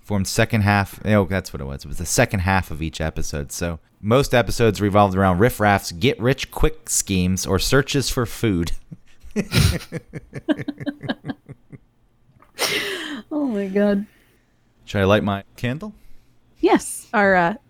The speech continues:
Speaker 2: ceremonial one-topic candle is lit.
Speaker 1: Vanilla bean. <laughs>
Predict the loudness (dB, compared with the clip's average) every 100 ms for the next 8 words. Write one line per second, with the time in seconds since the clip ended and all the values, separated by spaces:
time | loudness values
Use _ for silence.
0 | _ 0 2 4 4 4 4 2 -10 _
1 | -10 -4 0 0 -4 -2 0 2 0 0
2 | 2 4 2 0 -4 0 2 2 0 2
3 | 4 4 2 0 2